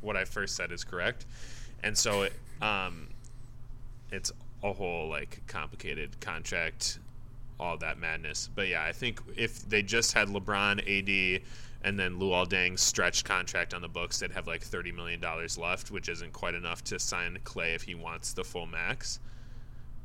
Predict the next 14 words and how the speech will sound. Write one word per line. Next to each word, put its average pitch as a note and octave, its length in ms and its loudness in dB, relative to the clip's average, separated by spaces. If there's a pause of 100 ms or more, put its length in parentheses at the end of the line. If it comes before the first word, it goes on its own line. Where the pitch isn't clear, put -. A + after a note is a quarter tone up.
(260)
Maybe F#2+ 240 0
they F#2 200 2
could F#2+ 180 -4
get F2+ 180 0
Klay F2+ 280 0
to E2+ 100 -2
sign F2 340 0
for - 160 -4
less F#2+ 320 0
than A2+ 240 -4 (360)
the G#2+ 100 0
max, G#2+ 540 2
but F2 280 -4
then F2 400 -2